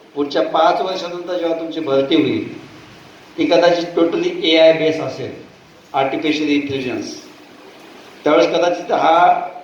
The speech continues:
हा प्लॅटफॉर्म पण त्याच्या पुढे झिरो असेल. हा जो डिजिटल प्लॅटफॉर्म आहे हा पण त्याच्यासमोर झिरो असेल. त्यामुळे सध्या दर सहा महिन्याला आपल्या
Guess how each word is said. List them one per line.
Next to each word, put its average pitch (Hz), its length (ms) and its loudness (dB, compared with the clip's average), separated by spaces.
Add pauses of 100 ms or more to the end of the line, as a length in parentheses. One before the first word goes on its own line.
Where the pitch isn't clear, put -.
(420)
हा 160 180 -2 (120)
प्लॅटफॉर्म 185 460 -2
पण 190 200 -6
त्याच्या 190 200 -6
पुढे 180 220 -6
झिरो 160 280 -2
असेल. 135 300 0 (1400)
हा 127 80 -4
जो 143 160 0
डिजिटल 143 400 2
प्लॅटफॉर्म 139 460 0
आहे 117 220 -2 (420)
हा 147 160 2
पण 202 140 2
त्याच्यासमोर 202 380 2
झिरो 180 280 4
असेल. - 260 2 (1040)
त्यामुळे 160 220 2
सध्या 180 320 2
दर 196 380 2 (140)
सहा 180 200 -2
महिन्याला 185 440 -4 (520)
आपल्या 143 340 -4